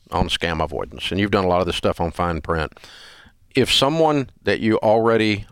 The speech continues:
are doing business with, like you have a student loan, you have a credit card, you shouldn't, but you have a debit card, you have a credit card, you have a, w-, you, uh, you have an I R S account, and they call you up and say, "This is Joe with the I R S. To verify that we're talking with the right person, would you please give us your Social Security number?"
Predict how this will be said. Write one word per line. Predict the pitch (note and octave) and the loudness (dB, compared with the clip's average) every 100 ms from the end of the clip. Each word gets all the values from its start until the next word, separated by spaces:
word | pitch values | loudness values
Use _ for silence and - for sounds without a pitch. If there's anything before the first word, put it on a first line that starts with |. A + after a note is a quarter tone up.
| - | -6
are | F#2 | -2
doing | F2+ F#2+ F2 | 0 2 2
business | E2+ E2 - | 0 -2 -4
with, | C2+ | -4
like | E2+ E2 | -4 -2
you | F#2 | 0
have | F2+ | 0
a | |
student | F2+ F2+ F2 E2 | -2 -2 0 -2
loan, | B1 - _ _ _ _ _ _ | -4 -8 _ _ _ _ _ _
you | E2+ D#2+ | -4 0
have | F2+ D#2+ | 0 0
a | D#2+ - - - - | -2 -6 -20 -20 -4
credit | B2+ E2+ | -4 -2
card, | - - - - | -6 -8 -8 -6
you | F2 | -2
shouldn't, | G2 E2 - - | -2 -4 -8 -10
but | - - | -8 -8
you | - F#2 | -4 -4
have | F2+ | 0
a | |
debit | G#2+ F2+ - | 0 0 -4
card, | - A1 - | -4 -4 -6
you | F2 | -4
have | E2 | -4
a | E2 | -2
credit | F2+ E2 | -4 -2
card, | - A#1 D#2 | -4 -4 -2
you | F#2+ | -2
have | F#2 E2+ | 0 -2
a, | F2+ - - - - | -4 -10 -20 -20 -8
w-, | F#2 - | -6 -2
you, | G#2+ G2 | 0 2
uh, | F#2 - | 0 -2
you | G2 G2 | 0 2
have | F#2 F2+ | 2 2
an | F#2 | 0
I | G#2 A#2 | 0 2
R | C#3 | 2
S | C#3+ | 2
account, | A2+ - D#2+ - - - - - - | -2 -6 -8 -12 -20 -20 -20 -20 -14
and | - F#2+ F#2+ | -6 -2 -2
they | F#2+ | 0
call | G#2 A2+ | 2 4
you | A2 | 4
up | G2+ | 2
and | F2+ | 0
say, | F2 D#2+ | 0 0
"This | B2+ A3+ | 0 0
is | G3+ | -2
Joe | - D2+ D#2+ | -2 -2 0
with | G2 - | 0 0
the | F2 | 0
I | E2+ F#2 | 2 2
R | F2 | 0
S. | C#2 - | -2 -4
To | - | -4
verify | E2 G2+ F#2 A#2 A2+ A2+ | 0 2 2 2 2 2
that | G#2 | 2
we're | B2 | 0
talking | A2+ G#2+ A#2 | 0 0 2
with | A2+ | 0
the | A2+ | 0
right | C3 D3 | 0 0
person, | D3+ - F#3+ | -2 0 -2
would | E3+ | -2
you | F#2+ | -2
please | F#2 F#2+ | -2 -2
give | - G#2 | -2 -2
us | - | -2
your | - | -2
Social | D#2+ D#2+ F2 | -2 -4 -6
Security | F2+ F#2 E2 | -4 -2 -2
number?" | D2+ D2+ | -4 -8